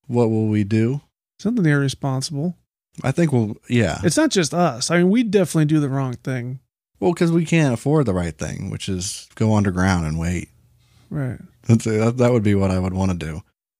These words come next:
Speaker 1: And I'm sure the rich people would do that. They'd go to their bunkers and just wait.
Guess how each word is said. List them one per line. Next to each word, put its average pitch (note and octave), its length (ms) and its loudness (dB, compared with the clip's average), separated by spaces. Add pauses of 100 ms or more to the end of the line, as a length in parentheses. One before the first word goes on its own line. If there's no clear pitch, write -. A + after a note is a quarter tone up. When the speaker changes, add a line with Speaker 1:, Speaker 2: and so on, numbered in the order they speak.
Speaker 1:
And A#2 120 0
I'm A#2 120 2
sure C#3+ 200 2
the A2+ 60 2
rich A2+ 200 0
people F2 260 -2
would E2+ 140 -6
do E2 160 -4
that. F2+ 240 -2 (400)
They'd G#2 140 -4
go G#2 120 2
to G#2+ 60 0
their G#2+ 140 2
bunkers A2 680 -2 (380)
and F2 100 -12
just F2 160 -6
wait. G2+ 360 0